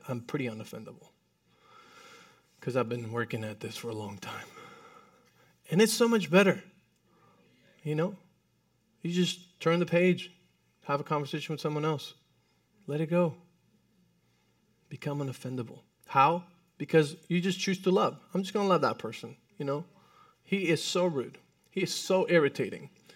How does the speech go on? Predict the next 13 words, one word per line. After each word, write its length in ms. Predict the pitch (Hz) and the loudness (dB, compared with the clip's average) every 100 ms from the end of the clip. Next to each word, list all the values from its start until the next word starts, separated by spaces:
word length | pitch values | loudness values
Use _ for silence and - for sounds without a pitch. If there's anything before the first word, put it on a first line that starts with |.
| _ | _
She 460 | - - 180 190 185 | -6 2 4 4 6
just, 440 | 160 147 143 - | 8 8 6 2
man, 460 | 147 151 143 139 123 - | 0 2 4 2 -2 -14
<clears throat> 120 | _ | _
why? 1160 | 190 185 175 151 143 123 123 135 131 127 117 92 - - - - - - - - - - - - - - - - - - - - - - - - - | 6 10 10 8 6 4 4 6 6 4 2 2 -6 -20 -20 -20 -20 -20 -20 -20 -20 -20 -20 -20 -20 -20 -20 -20 -20 -20 -20 -20 -20 -20 -20 -10 0
But 120 | 131 | 2
I'm 80 | 131 | 2
gonna 140 | 123 | 0
choose 280 | 117 135 - | -2 -4 -6
to 120 | 127 | -6
just 260 | 120 117 131 | -4 -2 4
love 220 | 127 143 | 4 6
her, 240 | 208 302 | 4 4